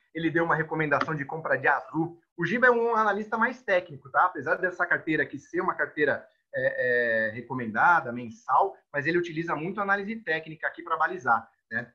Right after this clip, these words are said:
E ele acertou aqui na compra de Azul, naquela época que todo mundo falava que companhia aérea ia quebrar, ganhou pelo menos trinta, quarenta por cento aí ne-, nesse trade, e,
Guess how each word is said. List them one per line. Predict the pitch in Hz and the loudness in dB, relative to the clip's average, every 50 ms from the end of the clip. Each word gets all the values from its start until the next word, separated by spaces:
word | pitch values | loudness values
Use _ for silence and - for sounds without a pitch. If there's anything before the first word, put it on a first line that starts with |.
| _ _ | _ _
E | 135 143 | -2 0
ele | 180 233 | 0 0
acertou | 285 269 - 285 240 - - - 170 202 240 226 | 0 -2 0 0 0 0 0 2 4 6 6 6
aqui | 165 - - 165 | 4 2 -2 -4
na | 160 147 | -4 -2
compra | - 165 160 165 160 143 | -2 -4 -2 0 0 2
de | 139 139 | 2 0
Azul, | 120 113 107 120 165 220 | 0 -2 -4 -4 -4 -2
naquela | 208 170 143 - 147 143 151 | -2 -2 -4 -4 -4 -2 -2
época | 156 - - | -4 -6 -10
que | _ _ | _ _
todo | 160 160 156 | -10 -8 -6
mundo | 156 156 147 143 | -6 -6 -6 -6
falava | 139 139 143 143 139 | -2 0 0 0 -2
que | 139 139 | -6 -12
companhia | 143 135 127 139 131 135 139 127 | -14 -12 -10 -8 -8 -4 -2 0
aérea | 123 131 139 135 135 | 0 0 0 -2 -4
ia | 131 131 | -4 -6
quebrar, | - - 117 107 - - - 151 185 196 190 165 - - - _ _ _ _ _ _ | -6 -10 -12 -10 -4 0 4 6 6 6 6 4 2 -2 -10 _ _ _ _ _ _
ganhou | 123 117 131 131 127 143 160 180 175 170 | -6 -2 0 0 2 2 2 0 0 -2
pelo | 139 131 131 | -2 0 0
menos | 156 170 160 - - | 0 0 -2 -4 -6
trinta, | - 139 151 180 196 196 - 139 | -6 -4 -4 -2 -2 -4 -4 -4
quarenta | - 139 131 127 147 185 185 170 | -2 -2 -2 -2 -2 -4 -6 -8
por | - - - 120 | -10 -12 -18 -20
cento | - - - 143 147 139 139 127 | -20 -12 -10 -10 -10 -8 -8 -10
aí | 127 | -8
ne-, | 127 127 120 113 | -8 -10 -10 -10
nesse | 120 120 117 - 123 - - | -12 -14 -16 -16 -20 -14 -6
trade, | - 135 151 175 175 - 214 - - - _ _ _ _ _ | -4 -2 -2 -2 -2 -4 -6 -10 -12 -14 _ _ _ _ _
e, | 175 175 185 202 226 226 220 | -8 -6 -4 -4 -4 -4 -6